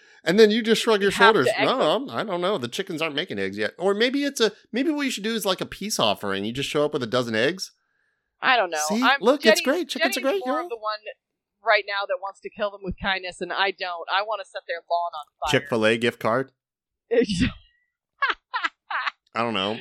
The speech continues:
Speaker 1: Something.
Speaker 2: Yes. Um, yes. No, I, I am,
Speaker 1: <laughs>
Speaker 2: I don't know.
Speaker 1: Okay.
Speaker 2: Basically, I wanna wake up every day and choose violence with them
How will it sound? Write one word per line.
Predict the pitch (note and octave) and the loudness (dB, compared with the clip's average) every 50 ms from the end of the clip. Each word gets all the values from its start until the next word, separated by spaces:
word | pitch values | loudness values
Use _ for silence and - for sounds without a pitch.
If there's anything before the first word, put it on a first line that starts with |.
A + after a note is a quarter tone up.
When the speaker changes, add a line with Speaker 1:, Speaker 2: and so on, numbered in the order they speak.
| - A2 - | -10 -16 -12
Speaker 1:
Something. | - C3 A#2+ A2 G2+ G#2 | -6 -6 -6 -4 -2 0
Speaker 2:
Yes. | A#3 A3 G3 F#3 G#3 - - - - _ _ _ _ _ _ _ _ _ _ _ _ _ _ - | 0 0 0 0 -4 -10 -14 -20 -20 _ _ _ _ _ _ _ _ _ _ _ _ _ _ 2
Um, | A3+ A3+ A3 A3 G#3+ G#3+ G#3+ G#3 G#3 - _ _ _ - - - - | 4 4 4 4 2 0 -2 -6 -10 -16 _ _ _ -20 -20 -20 -18
yes. | E3+ C#3 - - - - - - - | -18 -18 -18 -20 -20 -20 -20 -20 -16
No, | A#3+ B3 B3 - - | -12 -10 -6 -2 -2
I, | C#4 D4+ D#4+ - - - | 0 0 -2 -4 -6 -6
I | - C4 D4 C#4 | -6 -4 -4 -6
am, | B3 C#4+ C4+ | -6 -6 -6
Speaker 1:
<laughs> | |
Speaker 2:
I | C3 A#2+ - - - - _ _ - - - - - - A#3 B3+ | -8 -10 -10 -12 -20 -20 _ _ -20 -20 -20 -16 -10 -6 -6 -6
don't | C#4 C4+ C4 | -6 -6 -8
know. | B3 A3 G3 F3+ E3 _ _ _ _ - | -8 -8 -8 -8 -10 _ _ _ _ -2
Speaker 1:
Okay. | A2 G#2+ A2+ A#2+ G#2+ | -2 -2 0 -2 -2
Speaker 2:
Basically, | G2 A2+ - _ - - - B3+ - | -4 -6 -8 _ -18 -10 -8 -6 -4
I | - - A3+ A#3+ C4+ | 0 0 0 0 0
wanna | C4+ C4+ C4+ B3 A3+ | -2 -6 -8 -8 -8
wake | A#3 A#3 A3+ - A3 | -8 -10 -8 -6 -6
up | G#3 - G#3 | -6 -6 -8
every | G#3 - A3 | -10 -8 -6
day | G3 G3 G3 | -4 -4 -4
and | F#3+ G3 | -4 -6
choose | - - G#3+ G3 E3+ | -10 -12 -16 -10 -4
violence | - F3+ F3 F3 E3 D#3+ D3 _ _ | -2 -2 -2 -2 -6 -10 -20 _ _
with | F3+ E3+ _ | -18 -14 _
them | - D3+ C#3 | -10 -10 -10